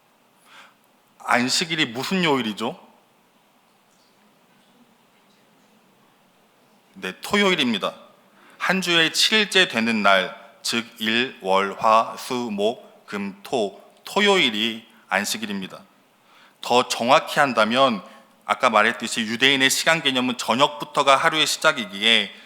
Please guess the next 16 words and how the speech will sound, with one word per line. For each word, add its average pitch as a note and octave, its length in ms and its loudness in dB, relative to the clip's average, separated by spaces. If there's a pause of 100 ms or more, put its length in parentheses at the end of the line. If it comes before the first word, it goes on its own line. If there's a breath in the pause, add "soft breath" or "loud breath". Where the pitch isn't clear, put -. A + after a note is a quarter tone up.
(280 loud breath)
금요일 C3 680 0
저녁부터 C3 600 -2
해서 C3 480 2 (320 loud breath)
토요일 E3+ 540 -2
저녁까지의 C3+ 600 0
시간이 G#2+ 680 -2 (240 loud breath)
바로 G#2+ 260 0
안식일이고 G2+ 920 -2 (240 loud breath)
지금도 B2 560 -2
유대인들은 A#2 840 -2 (280 loud breath)
바로 G#2 280 -2
그 B2 180 -6
시간대를 A2 840 -2 (240 loud breath)
안식일로 G#2+ 680 -2
지키고 - 420 -6
있습니다. F#2+ 440 -12